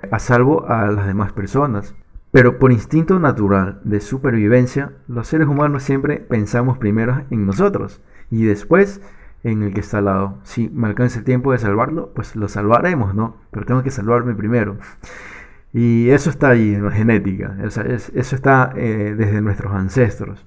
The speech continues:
Por eso es ese tipo de comportamiento. Pero siempre las personas prefieren resolver sus problemas y después preocuparse por los del planeta, por los problemas de los demás, incluso de la naturaleza. Si le ofreces una solución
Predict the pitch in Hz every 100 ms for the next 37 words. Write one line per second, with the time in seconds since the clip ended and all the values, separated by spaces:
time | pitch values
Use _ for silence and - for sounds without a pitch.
0 | - - - 110 104 104 117 110 110 -
1 | 113 113 104 131 131 131 143 147 143 123
2 | 135 - - - - - - - 151 165
3 | - - _ _ - - - 151 175 -
4 | 156 123 113 - 110 123 131 120 - 123
5 | 123 - 110 110 113 - - 127 131 135
6 | 131 156 - - 120 110 147 147 - -
7 | _ - - 123 120 107 123 123 135 131
8 | 120 113 101 104 104 101 104 110 151 131
9 | 98 110 113 110 98 - - - - -
10 | - _ - - - 151 175 156 131 123
11 | 107 95 92 - - _ - - _ _
12 | - 117 120 131 139 123 113 104 98 101
13 | 101 101 101 95 - - - - - -
14 | - 135 135 185 190 196 - 147 143 143
15 | 120 131 107